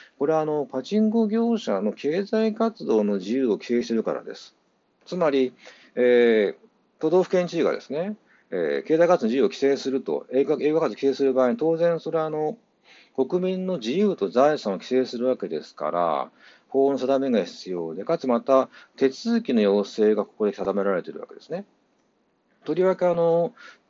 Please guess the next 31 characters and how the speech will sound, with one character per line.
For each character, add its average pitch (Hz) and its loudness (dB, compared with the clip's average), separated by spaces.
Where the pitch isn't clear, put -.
に、 170 -6
二 196 2
十 151 -2
三 135 2
日 139 2
付 135 -2
の 143 0
文、 131 2
事 120 -2
務 143 -2
連 160 -2
絡 104 -2
の 92 -2
三 143 0
を 143 0
見 156 0
る 127 0
と 95 0
わ 101 0
か 127 2
り 135 0
ま 131 2
す - -16
け 85 -8
れ 80 -2
ど 76 -10
も、 90 -4
要 160 4
請 202 2
と 196 -2
指 175 -6